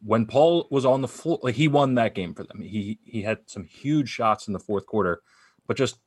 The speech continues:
all game long, you can see it right there in the box score. When he wasn't on the court, they were in trouble. Plus twenty with him on the court.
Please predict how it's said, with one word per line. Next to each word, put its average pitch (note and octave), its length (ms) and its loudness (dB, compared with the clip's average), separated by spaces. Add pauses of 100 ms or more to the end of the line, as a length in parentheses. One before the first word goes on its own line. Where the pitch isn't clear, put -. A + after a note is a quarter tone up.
(120)
all B2+ 160 4
game D3+ 220 0
long, F3 180 4
you G2 80 0
can G2+ 160 -6
see F#3 220 0
it - 100 -2
right G#2+ 180 0
there C3 120 0
in A#2+ 80 0
the G#2+ 40 -2
box A#2+ 260 2
score. F2 160 -4
When E2+ 160 -6
he A#2+ 120 0
wasn't C3+ 280 -2
on A#2 80 -2
the A2 40 -2
court, A2 320 0 (360)
they G#2 100 -2
were D3 100 -2
in A#2+ 80 -2
trouble. G2 400 -4 (300)
Plus - 260 -2
twenty C3 300 0
with A2 180 -2
him G#2 120 -2
on G#2+ 200 0
the G2 60 -4
court. F2 360 -6